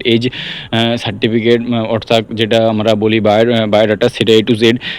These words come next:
সেখানে যখন আপনারা সাবমিট করেন তখন আপনাদেরকে দেখে শুনে সেটা সাবমিট করতে হয়,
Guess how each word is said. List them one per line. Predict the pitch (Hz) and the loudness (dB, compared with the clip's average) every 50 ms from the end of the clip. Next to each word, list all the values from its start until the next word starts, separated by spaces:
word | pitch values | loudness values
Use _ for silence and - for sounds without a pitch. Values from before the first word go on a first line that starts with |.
| - - | -16 -6
সেখানে | - - 123 107 120 120 113 | -2 0 2 2 2 2 2
যখন | 110 113 117 | 2 2 2
আপনারা | 107 107 110 113 113 | 2 0 0 0 0
সাবমিট | 110 - - 101 107 110 123 113 - | -2 -2 -4 0 2 2 2 2 2
করেন | - 107 104 107 101 | 0 0 2 2 0
তখন | - 113 101 131 131 123 | 0 0 2 0 0 0
আপনাদেরকে | - 120 113 117 127 127 131 131 127 - 143 135 | -2 -2 0 0 2 2 2 2 2 2 0 0
দেখে | 107 98 117 113 - - 139 | 2 0 0 0 0 -2 -4
শুনে | 139 - - 139 135 139 139 | -2 0 2 2 4 4 2
সেটা | 139 - 123 139 | 2 0 -2 -2
সাবমিট | 139 - - 123 120 123 131 143 139 | -2 -2 -2 0 2 2 2 0 0
করতে | - - 127 127 - - 165 156 | 0 2 2 2 2 2 2 2
হয়, | 127 104 92 | 2 0 -2